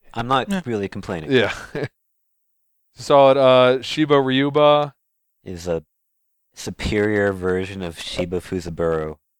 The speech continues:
Speaker 3: And is
Speaker 2: <laughs>
Speaker 3: still a bad card.
Speaker 2: Yeah.
Speaker 1: And it's still kind of bad.
Speaker 3: I really like the art on this one, though.
Speaker 2: Yeah.
Speaker 1: Oh, I love the art on that card.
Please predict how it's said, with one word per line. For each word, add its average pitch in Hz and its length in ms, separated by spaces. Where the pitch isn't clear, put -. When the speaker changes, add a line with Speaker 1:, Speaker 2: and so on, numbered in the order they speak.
Speaker 3:
And 139 200
is 202 220
Speaker 2:
<laughs> - 20
Speaker 3:
still 175 520
a 143 120
bad 113 320
card. - 180
Speaker 2:
Yeah. 160 160
Speaker 1:
And 87 100
it's 85 100
still 82 200
kind 80 260
of 76 100
bad. 76 300
Speaker 3:
I 120 60
really 185 200
like 175 160
the 117 100
art 160 180
on 101 100
this - 140
one, 92 120
though. 95 140
Speaker 2:
Yeah. 117 220
Speaker 1:
Oh, 98 60
I 101 200
love 107 200
the 95 100
art 85 140
on 80 60
that 80 120
card. 76 240